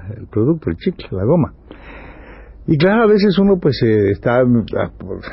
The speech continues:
de un lado, como está desnudo, claro, la, la, la, la cam-, sin camisa, ¿verdad? Desnudo el torso, pues está, mueve y mueve, y cuando se calienta un poco, pues se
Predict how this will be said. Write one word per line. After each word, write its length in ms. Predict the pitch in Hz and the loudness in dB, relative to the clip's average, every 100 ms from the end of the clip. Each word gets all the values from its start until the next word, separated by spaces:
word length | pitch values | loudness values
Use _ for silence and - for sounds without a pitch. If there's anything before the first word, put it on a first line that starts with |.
| 113 92 | -8 -6
de 140 | 90 | -2
un 120 | 120 | 0
lado, 300 | 127 120 127 | 2 2 2
como 180 | 110 90 | -2 -10
está 200 | 85 127 | -2 0
desnudo, 540 | 123 104 107 139 101 92 | 0 -2 -2 0 -2 -6
claro, 320 | 101 101 90 87 - - - | -4 -4 -4 -12 -18 -18 -16
la, 100 | 90 | -12
la, 180 | 85 | -12
la, 220 | 78 95 95 | -10 -8 -6
la 400 | 95 - 101 92 | -8 -10 -10 -8
cam-, 220 | 87 80 - - | -10 -14 -16 -16
sin 100 | 95 | -8
camisa, 440 | - 123 139 - | -2 0 0 0
¿verdad? 340 | 113 113 85 - - - - | 0 0 -2 -4 -14 -20 -12
Desnudo 300 | 82 95 104 | -6 0 0
el 120 | 92 - | 0 0
torso, 420 | 131 110 123 120 - - - | 0 2 -2 -4 -10 -20 -6
pues 160 | 110 113 | -2 -2
está, 400 | 107 - 156 151 - - - - - - | -2 -2 -2 -4 -12 -20 -20 -20 -20 -6
mueve 300 | 110 139 143 | 0 2 2
y 40 | |
mueve, 220 | 143 151 | 2 2
y 40 | 147 | 2
cuando 200 | 127 117 | 2 0
se 100 | 98 | 0
calienta 360 | 120 120 156 165 | -2 0 0 -2
un 80 | 143 | -4
poco, 160 | 156 | -6
pues 160 | 139 | -4
se 80 | 117 | -4